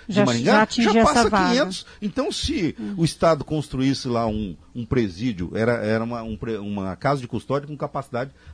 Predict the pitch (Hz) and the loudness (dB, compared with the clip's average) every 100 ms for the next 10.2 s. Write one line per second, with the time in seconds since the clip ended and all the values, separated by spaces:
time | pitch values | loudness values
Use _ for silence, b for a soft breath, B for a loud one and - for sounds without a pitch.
0 | - 120 127 107 - 175 190 175 143 - | -12 -6 -6 -8 -6 -6 -6 -10 -4 -2
1 | 165 156 151 170 - 117 214 214 - 196 | 0 0 -2 -4 -4 -2 0 -2 -4 -10
2 | 214 220 202 - 208 185 - 254 262 185 | -2 0 0 -2 -8 -12 -8 -4 -4 -4
3 | - 254 254 302 233 - 220 233 190 - | -4 0 0 -2 -6 2 2 2 -2 -2
4 | 185 165 151 196 208 208 196 185 131 98 | -2 -2 -4 -4 -2 -2 0 0 0 -2
5 | - - 110 175 190 - 156 196 190 151 | -2 -12 -2 0 0 -2 -2 -2 2 2
6 | 147 120 B B 127 110 107 117 113 165 | 2 0 B B 0 2 2 0 0 0
7 | 180 165 107 B - 139 151 202 175 143 | 0 -2 -4 B -2 2 6 6 4 0
8 | 165 123 135 160 131 107 127 90 - 151 | -2 0 -2 0 0 0 -2 -4 -4 -2
9 | 123 127 165 - 123 - 104 123 120 85 | 0 0 0 -2 -10 -10 -6 -4 -4 -4
10 | 73 | -8